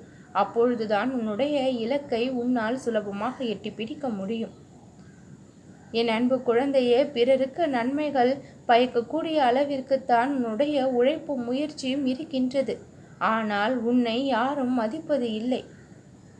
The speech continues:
வேடம் போட்டு கொண்டிருப்பவர்கள் என்பது உன்னை சுற்றி இருப்பவர்களில் அதிகமாக இருக்கின்றார்கள். யார் எப்படி இருந்தாலும் நீ உன்னுடைய குணநலன்களில் இருந்து மாறாமல்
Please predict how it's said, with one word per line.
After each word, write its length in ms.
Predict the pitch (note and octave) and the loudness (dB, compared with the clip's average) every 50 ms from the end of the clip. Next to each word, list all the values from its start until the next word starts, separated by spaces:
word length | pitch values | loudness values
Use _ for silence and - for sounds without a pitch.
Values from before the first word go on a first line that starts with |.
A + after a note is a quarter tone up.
| - - - - | -20 -20 -4 2
வேடம் 420 | G#3 A#3 A#3+ A#3+ A3+ A#3 C4+ D4 | 4 6 6 6 6 4 2 2
போட்டு 320 | D4 C#4+ C#4 D4 C#4 D#4 - | 2 4 4 4 2 0 -2
கொண்டிருப்பவர்கள் 960 | - C4+ C#4 C#4+ C#4 D4+ D4 C#4+ C4+ - - C#4 C4+ C4+ C4+ C4 C#4 C#4 C#4 | 0 0 0 0 0 -2 -2 -2 -2 0 0 2 2 2 2 2 0 0 0
என்பது 440 | B3+ B3 C4 C#4 C4+ C4+ B3 B3 B3+ C4 C#4 | 0 0 0 0 2 2 2 4 2 2 2
உன்னை 240 | C4+ B3 A#3+ A#3 A#3+ | 0 -2 -2 -2 -2
சுற்றி 340 | B3 - C4 B3+ - - D4+ C4+ | -2 -4 -6 -6 -6 -6 -4 -4
இருப்பவர்களில் 800 | B3+ C4 C4+ C4 - C4+ B3 B3+ B3+ B3+ B3+ A#3+ A#3+ A#3+ B3 C#4 C#4 - - - - - - | -2 -2 -2 0 2 2 2 2 0 0 0 0 2 0 0 0 -4 -10 -16 -20 -20 -8 -2
அதிகமாக 520 | G#3 G3+ G#3 B3 A#3 G#3 G3+ G3+ A#3 D4 D#4 D#4 | 0 2 2 2 2 0 0 0 -2 -2 -2 -4
இருக்கின்றார்கள். 920 | C4+ C4 C4+ C#4+ - - C4+ B3+ C4+ - - C#4+ C#4 B3+ A#3+ - G#3 F#3+ F#3+ - - - - - - - - - - - - - - - - - - - - - - - - - A3 | -4 -4 -4 -6 -6 -6 -6 -6 -6 -4 -4 -4 -4 -4 -2 -4 -4 -4 -6 -10 -16 -20 -20 -20 -20 -20 -20 -20 -20 -20 -20 -20 -20 -20 -20 -20 -20 -20 -20 -20 -20 -20 -14 -2 2
யார் 260 | G3+ F#3+ G3+ A3 A#3 A3 | 4 4 6 4 4 2
எப்படி 360 | G3+ - - - B3 A3+ A#3 A3 | -2 -2 -4 -4 -4 -2 -2 -2
இருந்தாலும் 600 | A3 A#3+ C4+ C4 C4 C4+ B3 A#3+ A#3 A3+ A#3+ B3+ B3 - - - - - - | 0 0 0 2 2 4 4 4 4 2 0 -2 -4 -8 -14 -20 -20 -12 -6
நீ 180 | A3+ A3+ A#3+ B3 C4+ | -2 0 0 2 0
உன்னுடைய 460 | C4 A3+ G#3+ G#3 G#3 G#3 A3 D4 D4+ D4 | 0 -2 -2 -2 -2 -2 0 0 0 0
குணநலன்களில் 960 | B3+ A3+ A#3 B3 C4+ C4+ B3 A3+ A3+ B3 C#4 C#4+ C#4 C4+ B3+ A#3 A#3+ A#3 A#3 A#3+ | 0 0 -2 -2 -2 0 -2 -2 -2 -2 -2 -2 -2 -2 -2 -2 -2 -2 -2 0
இருந்து 300 | B3 C4 C4 A#3+ A#3+ A3+ | 0 0 0 -2 -2 -2
மாறாமல் 720 | A3 G#3 G3+ G#3 B3 C4 C4+ C4 B3 A#3 A3+ A3 A3 B3+ | -2 -2 0 0 0 0 -2 -2 -2 -2 -2 -2 -2 -2